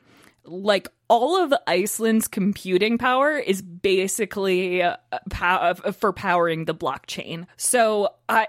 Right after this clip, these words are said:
I don't know how to sufficiently explain it, but I will say that I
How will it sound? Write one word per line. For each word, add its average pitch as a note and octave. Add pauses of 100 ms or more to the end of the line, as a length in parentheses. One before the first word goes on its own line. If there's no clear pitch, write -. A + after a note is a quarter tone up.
I A3+
don't A#3
know G#3+
how G#3
to F3
sufficiently G3+
explain F#3+
it, C4+
but F#3
I G3
will G3+
say G#3
that G3
I G3